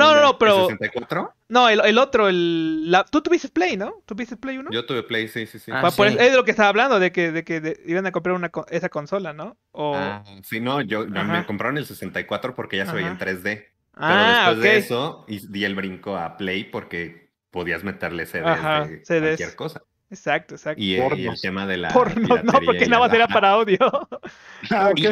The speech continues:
Speaker 3: y, y este, y si-, y está chido que te dan estos juegos ahora en el online, porque creo que así, este, hay co-, siento que igual, volviendo al mismo, gente como de nuestra generación puede tener más curiosidad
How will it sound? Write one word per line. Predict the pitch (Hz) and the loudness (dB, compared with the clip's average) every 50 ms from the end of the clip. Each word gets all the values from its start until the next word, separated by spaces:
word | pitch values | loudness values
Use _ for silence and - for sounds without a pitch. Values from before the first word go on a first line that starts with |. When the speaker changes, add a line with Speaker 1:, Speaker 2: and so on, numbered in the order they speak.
| - | 0
Speaker 3:
y, | 156 160 156 156 151 | 0 -2 -2 0 0
y | 151 | 0
este, | 151 - 151 156 170 - | -2 -4 -4 -6 -4 -2
y | 135 131 127 | -2 -4 -2
si-, | - 147 143 143 | -4 -4 -4 -2
y | 127 123 | -2 -2
está | 117 - - 147 147 | -2 -2 -4 -4 -2
chido | - - 208 170 160 170 170 170 | -2 -2 0 0 0 -2 -2 -4
que | - 110 | -6 -8
te | - - 107 | -4 -4 -4
dan | 110 110 117 120 123 - | -4 -4 -4 -6 -6 -8
estos | 113 - - 123 117 - | -10 -8 -6 -8 -8 -8
juegos | - - 135 120 117 113 - - | -4 -4 -2 -2 -2 -2 -4 -4
ahora | 110 104 104 | -4 -4 -2
en | 107 110 | -2 -2
el | 110 107 | -2 -2
online, | 113 110 117 117 113 113 107 113 135 | -2 -2 -2 -2 -2 -2 -4 -4 -6
porque | 139 123 107 - - _ | -8 -8 -10 -10 -12 _
creo | - 110 98 101 98 | -8 -8 -6 -6 -4
que | 110 104 | -4 -4
así, | 98 - - 107 104 104 | -4 -6 -6 -6 -4 -4
este, | 107 104 - - - 95 - - | -6 -8 -10 -12 -12 -12 -10 -8
hay | 104 104 101 | -8 -8 -8
co-, | - - - _ _ _ | -10 -14 -16 _ _ _
siento | - - 143 139 143 160 156 | -8 -6 -6 -4 -6 -8 -6
que | - 113 | -6 -4
igual, | 107 107 104 104 98 87 | -4 -2 -2 -4 -4 -6
volviendo | 82 87 90 95 104 107 110 107 | -8 -8 -8 -8 -6 -6 -6 -6
al | 104 101 | -6 -6
mismo, | 104 95 95 92 90 95 _ - | -6 -8 -8 -10 -12 -14 _ -12
gente | - 117 107 98 - 143 | -8 -8 -6 -6 -8 -8
como | - 123 98 95 | -8 -8 -8 -8
de | 92 90 | -8 -10
nuestra | 90 87 - 95 90 | -12 -12 -14 -14 -12
generación | - 95 92 90 90 87 - 113 113 | -10 -10 -10 -10 -10 -10 -10 -12 -10
puede | - 120 113 110 | -8 -6 -6 -6
tener | - 104 101 101 101 | -6 -8 -8 -6 -6
más | 104 107 107 - | -6 -8 -8 -8
curiosidad | - 127 113 101 - - 104 92 95 98 107 - | -8 -8 -8 -8 -6 -6 -6 -6 -6 -6 -8 -8